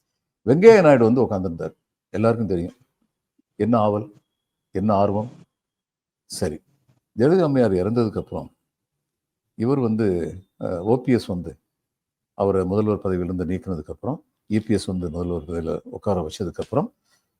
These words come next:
அவர் வந்து தியானத்திற்கு சென்றார். தியானத்திற்கு சென்று போதி மரத்தடியில் அமர்ந்த புத்தருக்கு ஞானம் வந்தது போல் அவருக்கு ஞானம் வந்தது. அவர் புரட்சி செய்தார்,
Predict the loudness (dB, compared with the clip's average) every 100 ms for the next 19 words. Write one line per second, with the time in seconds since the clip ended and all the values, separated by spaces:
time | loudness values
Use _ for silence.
0 | _ -2 2 4 4 2 2 0 -2 -10
1 | -18 _ _ _ _ -6 4 6 6 2
2 | -2 -4 -8 -8 -8 -10 _ -20 -20 -16
3 | -14 -16 _ _ _ _ 4 4 4 2
4 | 0 0 0 0 -2 -6 _ _ _ 0
5 | 4 6 4 4 2 0 2 2 0 -2
6 | -4 -2 -2 -2 -4 -2 -2 -4 -4 -4
7 | -4 -4 -4 -4 -4 -4 -4 -4 -4 -6
8 | -8 -10 -14 _ _ _ _ _ _ _
9 | _ 2 4 6 2 -2 -4 -4 -10 _
10 | _ 0 0 -2 -8 -6 -6